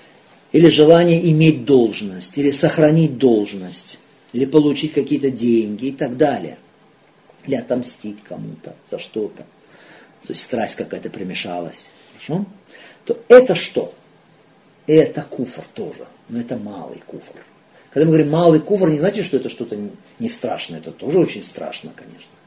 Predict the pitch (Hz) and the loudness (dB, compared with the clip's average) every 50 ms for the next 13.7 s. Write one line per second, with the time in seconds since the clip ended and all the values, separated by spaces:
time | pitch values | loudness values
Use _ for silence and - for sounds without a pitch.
0 | _ _ _ _ _ _ _ _ _ _ _ _ - - - _ - 151 160 - | _ _ _ _ _ _ _ _ _ _ _ _ -20 -20 -20 _ -2 -2 0 0
1 | 135 110 107 104 135 156 156 - 127 117 117 127 123 113 - - - - - _ | 0 -2 0 2 2 2 2 2 -4 -4 -2 -2 -2 -2 -4 -6 -12 -20 -20 _
2 | - 131 135 139 - - 190 190 190 170 - - 185 196 233 254 254 - - - | -4 -2 -2 -2 0 2 4 6 6 4 4 2 2 2 2 0 -2 -6 -16 -20
3 | _ _ - 123 135 165 175 170 - 190 175 170 - - - 175 160 120 - - | _ _ -8 -4 0 0 0 0 0 0 0 0 -2 -4 -4 -2 -2 -2 0 0
4 | 131 123 - - 120 107 135 127 127 127 117 127 147 151 139 - - 120 113 113 | 0 0 0 -4 -4 -2 0 0 0 0 2 0 0 0 -2 -4 -4 -4 -2 -2
5 | 127 127 127 110 98 101 95 - - 98 90 71 64 53 - - _ _ _ _ | -2 -4 -4 -8 -8 -8 -8 -8 -8 -8 -10 -10 -12 -14 -18 -20 _ _ _ _
6 | _ _ _ _ _ _ _ _ _ _ _ _ _ _ _ _ _ - 104 120 | _ _ _ _ _ _ _ _ _ _ _ _ _ _ _ _ _ -10 -6 -2
7 | 143 147 131 123 - - 139 117 123 113 110 113 104 - - 123 110 - 110 - | 0 0 0 0 0 -2 -4 -2 -2 -4 -4 -4 -6 -4 -4 -6 -4 -4 -10 -12
8 | 107 101 - 123 107 92 82 80 78 - 80 73 - 78 78 80 - 73 71 80 | -12 -14 -12 -12 -12 -12 -12 -14 -14 -14 -16 -14 -14 -16 -18 -14 -14 -14 -14 -12
9 | 76 85 87 101 110 - - - 175 202 247 247 - - - - - 151 151 - | -12 -12 -10 -10 -10 -10 -2 4 6 6 6 4 2 -8 -14 -4 -4 -4 -2 -2
10 | 117 120 135 135 120 113 151 165 156 - - 110 107 117 147 151 160 151 - 117 | -4 -2 0 0 2 2 2 2 0 -2 -4 -6 0 0 0 0 0 -4 -4 -4
11 | 117 113 110 - - 98 92 85 76 73 - - - - - - - 208 220 220 | -8 -8 -8 -10 -10 -12 -12 -12 -14 -14 -16 -18 -20 -20 -16 -2 2 2 4 6
12 | 196 180 180 - 214 247 247 233 - 240 240 247 247 180 151 135 151 185 226 254 | 4 2 2 4 4 4 4 4 6 8 8 8 8 6 0 2 2 4 6 6
13 | 269 254 214 180 151 - - 165 143 - - 107 87 - | 8 8 8 6 4 2 2 0 0 0 0 -6 -8 -10